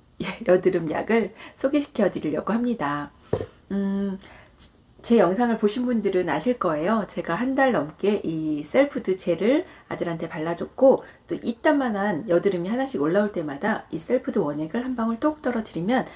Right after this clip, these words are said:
하루 이틀이 되면 샥 얘가 가라앉는다고 말씀을 드렸잖아요.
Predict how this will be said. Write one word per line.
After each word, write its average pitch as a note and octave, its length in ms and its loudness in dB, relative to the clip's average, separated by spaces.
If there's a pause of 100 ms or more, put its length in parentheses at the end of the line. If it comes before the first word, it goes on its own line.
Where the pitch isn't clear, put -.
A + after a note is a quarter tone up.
(120)
하루 E4 220 2
이틀이 G3 280 0
되면 E3+ 220 -4
샥 C#4 460 -6
얘가 D3+ 260 -6
가라앉는다고 F#3 580 0
말씀을 C#3+ 380 -6
드렸잖아요. F#3+ 680 -2